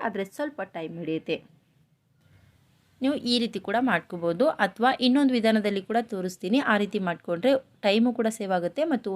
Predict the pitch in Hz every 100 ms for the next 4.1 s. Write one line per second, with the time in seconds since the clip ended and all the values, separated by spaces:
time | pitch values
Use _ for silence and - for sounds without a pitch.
0 | 185 196 220 214 180 175 220 466 - _
1 | _ - 208 233 233 220 190 165 175 370
2 | 269 180 - 165 170 165 180 175 175 165
3 | 170 180 170 170 180 240 185 - 160 160